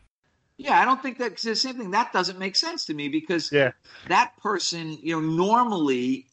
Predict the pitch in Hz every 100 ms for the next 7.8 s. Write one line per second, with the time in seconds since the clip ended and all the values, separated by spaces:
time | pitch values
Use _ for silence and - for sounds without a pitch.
0 | _ _ 135 147 - - 160 156 160 131
1 | - 226 180 151 139 139 120 139 151 156
2 | - 120 131 127 117 117 101 120 113 110
3 | 104 _ _ _ _ - 139 135 - 135
4 | 113 139 127 107 120 110 131 110 110 120
5 | 95 - 139 151 147 135 117 - 127 120
6 | 113 110 123 113 113 107 92 107 104 104
7 | 123 123 139 131 - 117 131 135